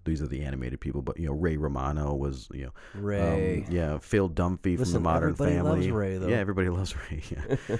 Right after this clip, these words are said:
Speaker 2: <laughs>
Speaker 1: Phil Dunphy from Modern Family. Um,
Speaker 2: Is his name Dumphy for real?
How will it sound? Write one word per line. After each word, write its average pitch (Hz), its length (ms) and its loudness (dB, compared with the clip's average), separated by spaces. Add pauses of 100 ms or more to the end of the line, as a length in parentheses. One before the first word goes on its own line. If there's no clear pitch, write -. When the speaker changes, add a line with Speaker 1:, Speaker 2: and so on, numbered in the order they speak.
(120)
Speaker 2:
<laughs> - 180 -20
Speaker 1:
Phil 104 260 2
Dunphy 95 400 2
from 87 200 2
Modern 82 280 2
Family. 95 640 0 (400)
Um, 76 540 0
Speaker 2:
Is 71 120 -4
his - 160 -8
name 131 200 0
Dumphy 98 440 0
for 95 160 0
real? 85 340 0